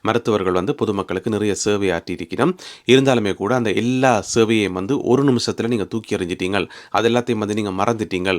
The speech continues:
மருத்துவர்களுக்கு எதிராக போராடுறீங்கன்னு சொல்லி அவர் கவலைப்பட்டிருந்தவர். இதுல என்ன விஷயம் என்று சொன்னா, பொதுமக்கள் வந்து மருத்துவர்களுக்கு, சாதாரண மருத்துவர்களுக்கு, பொதுமக்களுக்கு சேவை செய்யக்கூடிய மருத்துவர்களுக்கு,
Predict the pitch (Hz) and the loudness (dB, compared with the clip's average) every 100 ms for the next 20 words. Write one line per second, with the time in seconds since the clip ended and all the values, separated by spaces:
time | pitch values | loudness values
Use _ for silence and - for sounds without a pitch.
0 | - 104 120 131 110 101 101 95 107 101 | 0 -2 0 -2 -2 -2 -2 -4 -2 0
1 | 98 92 90 82 - 92 131 113 85 - | 0 0 -2 -4 -4 -2 0 0 -2 -8
2 | - - - - 98 98 - 110 104 90 | -18 -18 -6 0 2 0 2 4 4 0
3 | - 87 82 98 196 - - - _ 107 | -2 0 4 4 2 -2 -20 -20 _ 0
4 | 120 143 - 110 92 101 107 131 123 135 | 2 2 2 0 0 -2 -2 0 0 0
5 | 131 113 95 95 110 117 104 117 123 117 | 0 -2 -4 -2 -2 0 -2 -2 -2 -2
6 | 104 110 104 110 110 117 107 98 95 98 | -2 -6 -4 -2 2 0 0 -4 -4 -2
7 | 92 90 110 107 110 120 120 110 104 - | -2 -2 -4 -2 0 2 0 -2 -4 0
8 | 113 110 110 98 95 92 92 98 98 92 | 0 0 -2 -4 -4 -2 -2 -2 -4 -2
9 | 90 113 | -2 0